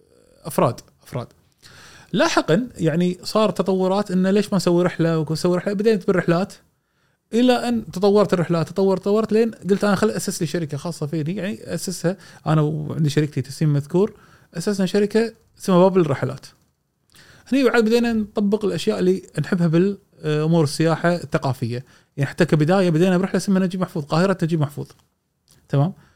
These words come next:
شنو فكرة الرحلات هذه اللي نسويها؟ والحمد لله الحين صار ترند، يعني، وايد، آه، على، آه، يعني، خليجي، عربي، رحلات سياحية تاريخية. والحلو بالموضوع إنه وايد من شركات كويتية.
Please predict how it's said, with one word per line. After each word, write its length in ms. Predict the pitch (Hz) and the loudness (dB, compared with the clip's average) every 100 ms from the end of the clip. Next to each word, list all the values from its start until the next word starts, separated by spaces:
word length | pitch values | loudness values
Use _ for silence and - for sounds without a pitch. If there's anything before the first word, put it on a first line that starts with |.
| _ _ _ _ | _ _ _ _
شنو 220 | - 302 294 | -2 2 2
فكرة 300 | 262 220 185 | 2 2 2
الرحلات 420 | 151 139 127 123 | 2 0 -2 -4
هذه 200 | 120 139 - | -8 -10 -2
اللي 100 | 147 | -2
نسويها؟ 460 | 143 127 113 117 135 _ | 0 0 -2 -4 -8 _
والحمد 320 | 185 185 294 262 | -4 -2 2 2
لله 80 | |
الحين 160 | 170 214 | 4 2
صار 160 | 214 185 | 2 0
ترند، 360 | - 220 143 | 0 2 2
يعني، 160 | 127 127 | 0 0
وايد، 480 | 135 190 156 131 135 | 2 2 0 -2 -6
آه، 180 | 123 127 | -6 -2
على، 120 | 175 | -2
آه، 400 | 156 151 143 127 | -2 -2 -2 -2
يعني، 260 | 131 127 | -4 -6
خليجي، 600 | 120 139 196 175 202 190 | 0 2 2 2 -2 -4
عربي، 460 | - 175 151 135 208 - | -2 0 2 0 -6 -14
رحلات 240 | 135 151 143 | -4 -2 -2
سياحية 300 | 156 151 156 | -2 0 -2
تاريخية. 540 | 147 143 139 139 226 _ _ _ _ - | 0 -2 0 -2 -4 _ _ _ _ -2
والحلو 500 | 139 135 139 247 247 | 0 0 2 2 2
بالموضوع 520 | 190 202 202 226 180 | 0 2 2 2 2
إنه 260 | 170 160 185 | 2 2 2
وايد 160 | 214 | 2
من 60 | 185 | 0
شركات 340 | - 185 208 | -2 -2 -2
كويتية. 420 | - 131 117 117 | 0 -2 -2 -12